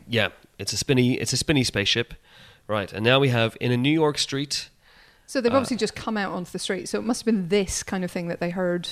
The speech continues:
Speaker 2: or the precursor to this
Speaker 1: Yes.
Speaker 2: that they heard.
Speaker 1: Something bad has happened.
Speaker 2: Yeah.
Speaker 1: Tony Stark, who has been worried about aliens coming back to Earth ever since it happened in the first Avengers
Speaker 2: Yeah.
Speaker 1: movie,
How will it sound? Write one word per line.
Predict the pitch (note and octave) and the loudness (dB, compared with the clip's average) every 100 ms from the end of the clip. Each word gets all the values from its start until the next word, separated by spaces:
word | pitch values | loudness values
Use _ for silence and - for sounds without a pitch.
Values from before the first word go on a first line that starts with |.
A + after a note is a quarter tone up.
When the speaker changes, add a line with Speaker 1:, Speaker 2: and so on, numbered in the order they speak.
| - | -6
Speaker 2:
or | F#3 E3+ F3 A3+ _ - | -2 -2 -4 -14 _ -14
the | - | -12
precursor | F#3 - G3+ F#3+ F3 E3+ | -6 -2 -2 -2 -4 -4
to | E3+ | -6
this | D#3+ A#2+ | 0 2
Speaker 1:
Yes. | G2 - - | 4 2 0
Speaker 2:
that | |
they | E3+ | -2
heard. | D#3+ D3+ - - | -6 -8 -10 -4
Speaker 1:
Something | - C3+ C3+ | -2 0 0
bad | A#2+ A#2 | 2 2
has | A2 A2 | 0 -4
happened. | G2 - F#2+ - | -6 -6 -8 -6
Speaker 2:
Yeah. | F#3+ | -2
Speaker 1:
Tony | C3 C3 | 0 2
Stark, | - A2 A2 - - _ - - - | 0 0 -2 -4 -14 _ -20 -20 -2
who | A2 A2+ A2 G#2+ G#2 - - _ _ - | 4 6 6 4 2 -2 -10 _ _ 0
has | G#2+ G#2+ | 2 2
been | - B2 A#2 | 2 2 6
worried | C3 A#2+ | 6 6
about | G#2+ G#2 - | 4 0 0
aliens | A2 G#2+ G2+ | 0 0 -2
coming | A2 G2 | -4 -4
back | G2+ G2 | -6 -6
to | |
Earth | F2 G2+ G2+ G#2 | -4 -4 -6 -8
ever | G2+ | -10
since | G2+ F#2+ | -10 -10
it | |
happened | - G2 G2 F#2+ | -10 -8 -8 -8
in | F#2 F2 | -8 -10
the | - | -10
first | - G2 - | -4 -4 0
Avengers | G2+ G2 - | 0 0 -2
Speaker 2:
Yeah. | G2+ | -4
Speaker 1:
movie, | F#2+ F#2+ | -4 -4